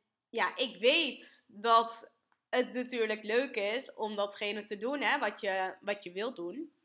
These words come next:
Mits het ook de resultaten oplevert. En vaak is het ook wel echt een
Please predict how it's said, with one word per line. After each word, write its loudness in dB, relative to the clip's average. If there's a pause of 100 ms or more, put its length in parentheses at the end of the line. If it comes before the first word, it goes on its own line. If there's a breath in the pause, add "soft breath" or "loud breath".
(640)
Mits 0
het -10
ook -6
de -2
resultaten 2
oplevert. 0 (520)
En -2
vaak 6
is -2
het -10
ook -2
wel 4
echt -2
een 0